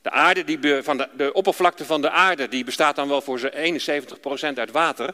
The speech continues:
maar slechts twee komma vijf procent is zoetwater. En een groot de-, deel daarvan die zit nog in de ijskappen en de gletsjers. Dat wordt natuurlijk wel minder. En maar iets meer dan één procent van het zoete water zit in meren en rivieren.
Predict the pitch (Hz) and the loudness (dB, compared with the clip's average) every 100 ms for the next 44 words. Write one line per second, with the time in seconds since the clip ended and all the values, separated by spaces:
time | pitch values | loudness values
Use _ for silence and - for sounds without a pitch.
0 | - _ _ _ _ _ _ _ 131 139 | -12 _ _ _ _ _ _ _ -4 -2
1 | 156 135 - 175 190 175 135 - 180 185 | -2 -4 -2 -2 -2 -2 -6 -2 -2 -2
2 | 156 147 165 151 131 - 156 113 95 87 | -8 -6 -6 -6 -8 -8 -6 -6 -6 -12
3 | - _ _ _ _ _ _ _ _ _ | -20 _ _ _ _ _ _ _ _ _
4 | _ _ _ _ _ _ 120 120 170 190 | _ _ _ _ _ _ -12 -4 2 2
5 | 170 151 156 165 127 160 151 131 151 139 | 2 -2 0 0 0 0 -2 -4 -4 -6
6 | 143 131 123 107 - - _ - 151 - | -6 -4 -2 -2 -4 -20 _ 0 0 0
7 | 170 165 170 131 123 - 131 - 165 175 | -2 -2 -2 -4 -6 -4 -4 -4 -8 -8
8 | - - _ _ _ 92 98 113 110 127 | -12 -16 _ _ _ -16 -14 -12 -12 -8
9 | 131 135 139 175 - _ _ _ _ _ | -6 -6 -6 -8 -12 _ _ _ _ _
10 | _ _ _ _ _ _ _ 151 147 - | _ _ _ _ _ _ _ -4 -4 -4
11 | 240 202 208 165 147 196 240 202 185 - | -6 0 0 0 0 -2 0 -2 -2 0
12 | 202 220 170 143 - 208 156 160 185 170 | -2 -2 -4 -4 -6 -8 0 0 2 -2
13 | 151 147 139 160 180 175 151 147 135 - | -4 -4 -4 0 0 0 -6 -6 -8 -6
14 | 143 120 101 87 | -2 -2 -4 -10